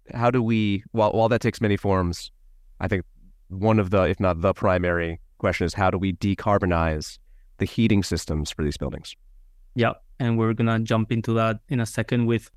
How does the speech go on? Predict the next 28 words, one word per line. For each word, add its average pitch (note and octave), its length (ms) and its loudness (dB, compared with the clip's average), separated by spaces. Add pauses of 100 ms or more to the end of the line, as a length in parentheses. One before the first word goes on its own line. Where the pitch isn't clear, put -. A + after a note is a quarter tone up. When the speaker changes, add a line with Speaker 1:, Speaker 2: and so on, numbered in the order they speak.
Speaker 2:
Kelvin's A#2 640 -2 (100)
cozy A#2+ 560 0
radiators B2 800 0
and, A2+ 320 -2
and A#2 140 0
other A2+ 180 0
products. - 460 -2 (100)
Before D#3+ 340 2
then, C3+ 360 2
what E3 240 0
qualifies C3+ 640 2
a-, B2 120 -2
as A#2+ 200 -4
legacy B2 400 -2
buildings? G#2+ 640 -4 (720)
Speaker 1:
So C3+ 100 0
for E3+ 140 4
us, F3+ 120 2
it's, - 220 -4
it's G#2+ 160 -2
mostly A#2 320 2
those G2+ 240 2
built G#2 180 0
before G2+ 360 0
nineteen F2+ 560 0
sixty, G2+ 320 -2
nineteen F2+ 320 0
seventy-ish. F#2+ 840 -2